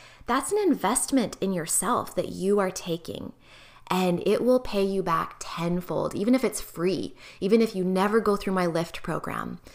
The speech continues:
even if you never go through my Overcome Pelvic Pain program, even if you just listen to some podcasts,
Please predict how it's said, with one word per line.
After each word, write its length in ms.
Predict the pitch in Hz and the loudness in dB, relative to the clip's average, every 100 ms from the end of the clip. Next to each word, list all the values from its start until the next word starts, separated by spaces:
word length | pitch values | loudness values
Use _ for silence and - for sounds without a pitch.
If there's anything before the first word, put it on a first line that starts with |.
| - - | -16 -8
even 220 | 185 196 | -4 -4
if 120 | 202 | -2
you 80 | 202 | -2
never 400 | 196 196 202 208 | 0 0 0 2
go 160 | 202 | 0
through 160 | 190 185 | 0 -2
my 140 | 185 | -2
Overcome 480 | 175 175 175 - 170 | -2 -2 -4 -4 -4
Pelvic 320 | 170 165 - | -4 -6 -8
Pain 240 | - 160 160 | -8 -10 -8
program, 560 | - - - - - - - - - - | -8 -8 -8 -8 -10 -14 -20 -20 -16 -4
even 220 | 202 226 | 2 2
if 160 | 226 | 2
you 100 | 196 | -2
just 480 | 185 196 214 220 - - _ _ | -2 0 2 0 -4 -10 _ _
listen 420 | 170 170 220 262 | -6 0 2 2
to 60 | 254 | 2
some 180 | 233 208 | 0 0
podcasts, 720 | 185 175 185 175 175 - | -2 -2 0 0 2 -2